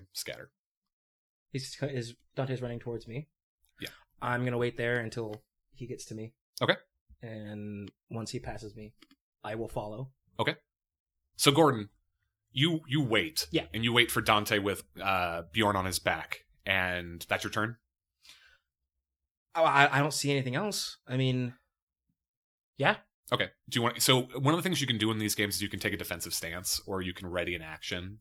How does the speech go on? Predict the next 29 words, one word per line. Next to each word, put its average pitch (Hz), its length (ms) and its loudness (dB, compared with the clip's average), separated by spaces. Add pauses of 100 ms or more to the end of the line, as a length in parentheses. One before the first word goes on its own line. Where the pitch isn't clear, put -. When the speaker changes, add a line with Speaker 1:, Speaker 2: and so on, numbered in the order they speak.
Speaker 1:
like 98 220 -2
we 104 80 -2
had 95 80 -4
talked 101 160 2
about 95 140 2
last 87 260 -4
time. 95 180 0
Speaker 2:
Yeah, 131 380 4 (240)
Speaker 1:
So 160 160 10 (120)
Speaker 2:
um, 165 180 0 (200)
Speaker 1:
would 120 140 2
you 113 100 0
like 104 220 6
to 120 140 4
ready 101 340 4
an 95 80 2
action 104 560 0
in 98 140 -6
case 95 260 -2
something 90 300 0
happens? 95 340 0
Speaker 2:
Yes, - 420 2
I 135 80 2
would 135 140 2
like 131 120 -2
to 131 80 -4
ready 120 200 0
an 113 100 -4
action. 104 420 -14